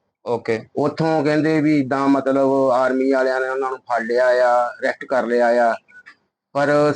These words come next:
Speaker 2: ਸਾਨੂੰ ਵਿੱਚੋਂ ਵਿੱਚੋਂ ਕਈਆਂ ਮੁੰਡਿਆਂ ਨੇ ਫੋਨ ਕਰਕੇ ਦੱਸਿਆ ਆ ਵੀ ਤੁਹਾਡਾ ਬੱਚਾ ਜਿਹੜਾ ਉੱਥੇ ਪੂਰਾ ਹੋ ਚੁੱਕਾ ਆ।
Speaker 1: ਕਿਵੇਂ?
Speaker 2: ਕਹਿੰਦੇ ਉੱਥੇ ਬਰਫ਼ ਬਹੁਤ ਪੈਂਦੀ ਸੀ ਜੀ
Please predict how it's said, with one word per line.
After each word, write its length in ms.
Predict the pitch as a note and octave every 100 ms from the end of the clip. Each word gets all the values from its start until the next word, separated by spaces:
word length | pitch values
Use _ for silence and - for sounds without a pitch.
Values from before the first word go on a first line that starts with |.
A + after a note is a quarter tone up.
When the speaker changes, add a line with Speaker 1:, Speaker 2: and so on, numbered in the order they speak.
| D3+
Speaker 2:
ਸਾਨੂੰ 480 | D3 B2+ C#3+ D3+
ਵਿੱਚੋਂ 280 | D3 C#3+ C#3
ਵਿੱਚੋਂ 240 | C#3+ C#3+ C#3+
ਕਈਆਂ 340 | C3+ C#3 C#3
ਮੁੰਡਿਆਂ 340 | C#3 C3 C3+
ਨੇ 100 | C#3
ਫੋਨ 320 | C3+ C#3 B2+ C3+
ਕਰਕੇ 300 | C3 B2+ C3+
ਦੱਸਿਆ 640 | C3 - A2+ B2+ C#3 B2+
ਆ 40 | - _ _ _ _ _ -
ਵੀ 100 | C3+
ਤੁਹਾਡਾ 320 | D3+ C#3+ B2
ਬੱਚਾ 360 | B2 B2 C#3+ C3
ਜਿਹੜਾ 220 | C3+ C3
ਉੱਥੇ 260 | C3 A2+ C3+
ਪੂਰਾ 320 | C3+ C3+ C#3+
ਹੋ 180 | C#3 A2
ਚੁੱਕਾ 260 | G#2 A2+
ਆ। 240 | G#2 F#2 - _ _ _ _ -
Speaker 1:
ਕਿਵੇਂ? 320 | C3 B2 A#2+ A#2+ _ _ _ -
Speaker 2:
ਕਹਿੰਦੇ 260 | D3 D3+
ਉੱਥੇ 280 | D#3 C#3+ D3+
ਬਰਫ਼ 320 | C3+ C#3 C3+
ਬਹੁਤ 320 | C3+ B2+ C#3 D3
ਪੈਂਦੀ 320 | C3 B2 B2+
ਸੀ 140 | C3+
ਜੀ 300 | B2 C3+ B2